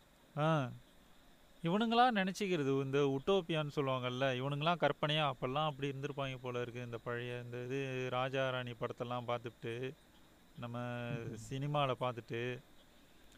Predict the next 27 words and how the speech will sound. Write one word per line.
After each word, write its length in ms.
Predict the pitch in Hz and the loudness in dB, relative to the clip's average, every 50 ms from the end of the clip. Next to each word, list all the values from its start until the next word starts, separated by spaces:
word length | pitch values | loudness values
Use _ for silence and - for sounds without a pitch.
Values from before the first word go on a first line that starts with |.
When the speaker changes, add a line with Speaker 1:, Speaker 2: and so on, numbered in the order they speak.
| - - - - - - - - - - | -20 -20 -20 -20 -20 -20 -20 -18 -10 -6
Speaker 1:
அ, 260 | 135 139 139 139 143 | -4 -4 -2 -2 -2
அந்த 160 | 139 135 135 | -2 -2 -4
மாதிரி 280 | 135 139 143 139 147 143 | -4 -4 -4 -2 -2 -4
இருந்திருப்பாங்க. 640 | 135 131 131 127 131 127 117 113 113 117 117 113 | -2 -4 -4 -4 -4 -4 -6 -4 -6 -6 -6 -4
எல்லாம் 280 | 113 113 117 123 131 131 | -6 -6 -4 -4 -4 -4
அந்த 180 | 127 120 120 120 117 117 113 113 113 110 110 110 110 - - | -4 -2 -2 -2 -2 -2 -2 -4 -4 -4 -6 -8 -10 -8 -8
தங்கத்துல, 720 | 135 127 131 135 147 - - - 120 120 120 120 120 117 - - - - | -6 -6 -2 -4 -4 -4 -4 -6 -4 -2 -2 -2 -4 -6 -10 -10 -6 -4
பொன்ல 460 | 139 139 147 151 151 143 131 123 120 - | -4 -2 0 0 2 2 2 2 0 -2
குளிச்சு 220 | 135 127 127 - - | -4 -6 -6 -4 -4
எந்திரிச்சிருக்காங்க. 760 | 131 120 120 120 117 110 - - 113 110 113 117 117 113 120 117 117 110 113 - - - - - - - - - - - - - - - - - - | -6 -4 -4 -4 -6 -6 -6 -10 -8 -8 -8 -8 -8 -8 -8 -8 -10 -10 -12 -16 -20 -20 -20 -20 -20 -20 -20 -20 -20 -20 -20 -20 -20 -20 -20 -10 -4
பஞ்சம்லாம் 480 | - 131 135 123 135 135 135 135 139 139 | -2 0 0 2 2 4 4 4 4 4
Speaker 2:
அது, 60 | 135 | 4
Speaker 1:
எதுவுமே 300 | 131 131 131 131 135 135 | 2 2 2 2 2 2
இல்ல, 380 | 131 123 123 127 127 123 127 123 | 2 2 0 2 2 2 2 2
Speaker 2:
அது 280 | 113 110 110 110 107 104 | 0 -2 -6 -8 -4 0
Speaker 1:
பட்டினிலாம் 640 | 135 127 - - 139 139 135 131 131 143 139 131 | 0 0 0 0 0 0 0 -2 0 0 0 0
எதுவுமே 280 | 123 123 123 123 127 127 | 0 -2 -2 -4 -4 -4
கிடையாது, 440 | - - 123 123 123 123 117 120 127 | -2 -2 -2 -2 -2 -2 -2 -2 -2
எல்லாமே 360 | 127 131 131 131 131 135 135 123 - 131 | 0 2 2 2 2 2 -2 -2 -4 -4
சந்தோஷமா 380 | 127 139 139 135 - 135 127 | 0 0 0 0 0 -2 -2
இருந்தாங்க. 540 | 123 123 123 120 120 120 120 120 117 113 - - - - - - - - - - - - | -2 -2 -2 -4 -4 -6 -6 -6 -6 -8 -8 -10 -14 -20 -20 -20 -20 -20 -20 -20 -8 -4
அப்பவும் 460 | 131 123 - - 135 135 143 151 151 | -4 -4 0 0 0 0 2 4 4
அடிமையா 460 | 147 139 143 143 143 147 143 143 143 143 | 4 4 4 2 0 0 2 2 2 2
இருந்தவன் 380 | 139 131 131 135 135 143 143 | 2 0 -2 -2 -2 -2 -2
அடிமையா 360 | 135 131 127 131 135 139 135 | -2 -4 -4 -6 -6 -6 -4
தான் 160 | 135 143 143 131 | -4 -4 -4 -4
இருந்திருக்கான், 380 | 127 127 131 120 120 120 113 | -2 -2 -2 -2 -4 -6 -8